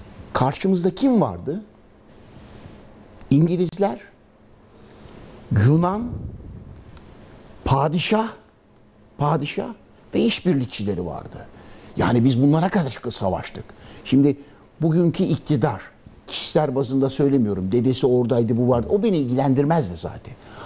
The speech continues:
Ama zihniyet olarak, zihniyet olarak, şimdi ben Kurtuluş, e, Savaşı gazisi, e, bir dedenin torunuyum, Şevki Ertürk'ün torunuyum, İstiklal Madalyalı. Şimdi dedemler bu mücadeleyi verirken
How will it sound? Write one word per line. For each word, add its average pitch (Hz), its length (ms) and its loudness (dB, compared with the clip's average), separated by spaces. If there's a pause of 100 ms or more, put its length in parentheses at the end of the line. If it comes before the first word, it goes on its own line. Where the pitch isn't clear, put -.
(160)
Ama 135 240 2
zihniyet 113 720 2
olarak, 160 360 0 (420)
zihniyet 123 560 4
olarak, 107 280 0 (260)
şimdi 117 180 2
ben 131 160 2 (220)
Kurtuluş, 160 600 0
e, 110 960 2
Savaşı 123 640 0 (380)
gazisi, 139 840 0 (320)
e, 117 300 4
bir 107 260 2
dedenin 151 520 2
torunuyum, 98 540 -4
Şevki 104 400 -2
Ertürk'ün 123 520 -2
torunuyum, 90 520 -4
İstiklal - 420 -2
Madalyalı. 98 600 -6 (960)
Şimdi 135 400 2 (320)
dedemler 139 600 0
bu 131 40 0
mücadeleyi 139 720 2
verirken 151 520 2